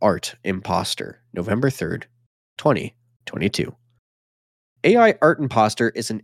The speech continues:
A I drawing party game for three to eight players.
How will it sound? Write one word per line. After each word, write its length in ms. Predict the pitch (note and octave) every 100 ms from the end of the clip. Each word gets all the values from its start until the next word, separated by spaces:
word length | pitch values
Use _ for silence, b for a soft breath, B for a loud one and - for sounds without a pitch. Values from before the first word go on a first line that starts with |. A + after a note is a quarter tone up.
| -
A 240 | C#3+ E3
I 240 | A#2 A#2+
drawing 480 | A2+ - G#2+ G2 G2 -
party 320 | - B3+ C4+
game 400 | C3+ A2+ G2 G2 - B B
for 180 | - G#2+
three 360 | - F3+ A3+
to 160 | G#3+ - -
eight 260 | C3 -
players. 560 | - - - - -